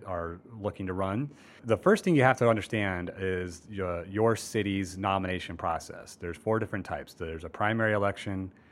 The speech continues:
there's a nomination by convention, a nomination by petition, and then runoff election system. So one of those four is available to the city. I would say most cities, uh, have the nomination by petition,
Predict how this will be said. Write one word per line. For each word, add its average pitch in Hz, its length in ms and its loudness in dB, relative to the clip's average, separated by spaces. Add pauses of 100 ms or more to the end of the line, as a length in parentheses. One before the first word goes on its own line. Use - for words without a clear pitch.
(280)
there's 90 180 -6
a 85 60 -6
nomination 98 680 -2
by 87 180 0
convention, 92 720 -4 (220)
a 87 80 -8
nomination 92 600 -2
by 85 160 0
petition, 135 680 -2 (480)
and 98 100 -2
then 95 240 0 (120)
runoff 90 460 4 (140)
election 87 460 -4
system. - 400 -12 (380)
So - 160 0
one 117 160 6
of 147 60 8
those 135 160 6
four 113 320 4
is 95 80 0
available 92 420 0
to 90 120 -8
the 85 80 -8
city. 98 440 0 (460)
I 98 100 2
would 101 100 2
say 98 140 0
most 98 440 2
cities, 101 300 -2 (220)
uh, 85 200 -4
have 92 240 0
the 92 80 -2
nomination 90 540 -2
by 87 180 -2
petition, 120 760 -6